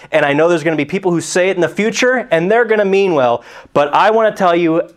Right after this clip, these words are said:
in light of this passage, I hate the phrase, "Live your life for Christ." Hate it.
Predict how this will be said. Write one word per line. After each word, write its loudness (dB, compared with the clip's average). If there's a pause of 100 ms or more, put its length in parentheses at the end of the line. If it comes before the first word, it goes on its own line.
in 0
light 2
of -2
this -2
passage, -2
I 0
hate -2
the 0
phrase, -2 (760)
"Live 0
your 0
life 0
for -2
Christ." -4 (3250)
Hate 0
it. -6